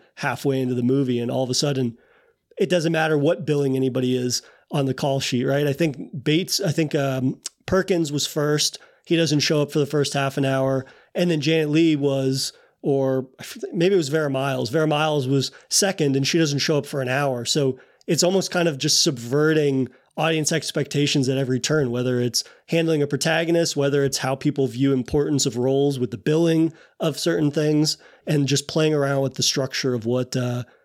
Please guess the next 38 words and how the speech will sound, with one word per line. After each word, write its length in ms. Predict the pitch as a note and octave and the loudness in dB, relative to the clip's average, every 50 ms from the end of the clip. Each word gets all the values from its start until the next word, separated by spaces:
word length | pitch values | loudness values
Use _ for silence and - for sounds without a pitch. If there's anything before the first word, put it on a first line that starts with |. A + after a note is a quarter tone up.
| _ _ _ - | _ _ _ -4
I 60 | D3+ | -2
think 200 | - D#3 C#3 B2+ | 0 0 0 2
even 200 | D3 C#3+ D3 C3+ | 2 2 2 2
for 140 | - D3+ C#3 | 0 0 -2
the 100 | B2 B2+ | -2 -2
time 240 | - C#3+ C#3+ D3+ | -2 0 0 0
period, 260 | D3+ - C3 A#2+ A#2+ A#2 | -2 -2 -2 -2 0 0
you 40 | B2 | -2
know, 80 | A#2 | -2
nineteen 380 | A#2 A#2 A#2+ B2 A#2 - C3 A#2 | -2 -2 -2 -2 -2 -2 -2 0
sixty, 480 | - D3 D3 - - - B2 A#2 A#2 - - - _ _ - | 0 0 -2 -2 -2 -2 -2 -2 -2 -4 -10 -20 _ _ -2
with 140 | C#3+ C#3 - | -2 -2 0
horror 320 | - D#3+ D#3 D#3 C#3+ C3 | 2 2 2 2 2 0
films. 420 | B2+ - C#3 B2 C3 C3+ B2+ - - - - - _ _ | -2 -2 -4 -4 -4 -4 -6 -8 -10 -12 -18 -20 _ _
Really, 320 | - D3 F3 G3 F#3 F3 C#3+ | 0 2 4 4 4 2 0
horror 340 | D#3+ - - F#3+ F3+ E3+ D3+ | -2 -2 0 2 2 2 2
films 300 | - F3 D#3+ D3+ B2 B2 | 2 2 0 0 0 0
weren't 220 | D3 D3+ D#3 D3+ | 0 0 0 0
constructed 840 | - C#3+ B2+ - - - D3+ D3 C#3+ - - C#3 B2+ A#2+ A#2+ A#2 - _ _ _ _ _ - | -2 -2 -2 -2 -2 -2 -4 -4 -4 -2 -2 -2 0 0 -2 -6 -8 _ _ _ _ _ -2
in 160 | G#3 F3+ E3+ | 0 2 2
this 180 | D#3 D3 C#3 - | 4 2 2 2
similar 400 | - - D#3+ D3 C#3+ C#3 C3+ B2+ | 2 2 2 2 2 2 0 -2
kind 240 | B2+ - C3+ C3 A#2 | -4 -6 -6 -4 -4
of 80 | A2+ | -2
manner. 320 | A2+ A#2+ B2+ C#3 C3+ B2 A#2 | -2 0 0 0 -2 -2 -4
I 60 | A#2 | -4
think 240 | A2 - C3+ B2 - | -4 -4 -4 -4 -4
people 280 | - D3+ C#3+ - B2+ | -4 -4 -2 -2 -4
probably 360 | A2+ - D3 C3 A2+ B2+ B2+ A#2+ | -4 -4 -4 -2 0 0 0 0
assumed, 360 | A#2 - C3 C3 B2 A#2+ C3+ | 0 0 0 0 0 0 0
"Oh, 140 | E3+ D#3 C#3+ | 0 0 2
well, 200 | C3+ C3 C3 C3 | 0 0 0 0
it's 240 | C3 B2+ - - - - - - _ - _ _ - | -2 -2 -2 -4 -4 -8 -16 -20 _ -20 _ _ -2
gonna 160 | - F3+ F#3+ | 0 0 2
be 100 | E3 F#3 | 2 2
a 80 | F3+ E3 | 2 4
little 220 | D#3+ E3 E3 D#3+ | 4 4 4 4
more 560 | D#3 D#3 D3+ D3 C#3+ C#3+ C#3 C#3 C3+ C3 - | 4 4 4 4 4 4 2 2 0 -2 -6